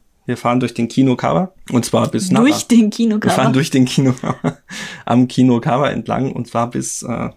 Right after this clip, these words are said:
Speaker 1: nicht ganz bis Nara, sondern vorher nach Kashihara. In Kash-, Kashihara ist in Asuka, die Asuka-Ebene ist einer der ältesten, äh, japanischen besiedelten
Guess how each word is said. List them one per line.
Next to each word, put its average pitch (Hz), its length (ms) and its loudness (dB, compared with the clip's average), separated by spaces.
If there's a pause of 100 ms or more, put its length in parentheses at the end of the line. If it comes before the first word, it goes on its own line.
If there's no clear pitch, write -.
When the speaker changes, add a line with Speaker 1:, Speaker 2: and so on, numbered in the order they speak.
(120)
Speaker 1:
nicht 127 180 -6
ganz - 200 -4
bis 135 180 -4
Nara, 170 380 0 (120)
sondern 120 300 -4
vorher 127 280 0
nach 117 320 -2
Kashihara. 135 600 -4 (580)
In 117 140 -4
Kash-, - 300 -6
Kashihara 127 400 0
ist - 100 -4
in 107 100 -4
Asuka, - 400 -4
die 104 160 -4
Asuka-Ebene 113 640 -4
ist - 100 -10
einer 113 220 -2
der 113 160 0
ältesten, 117 640 -6 (400)
äh, 110 260 -2
japanischen 113 840 0 (160)
besiedelten 120 760 -2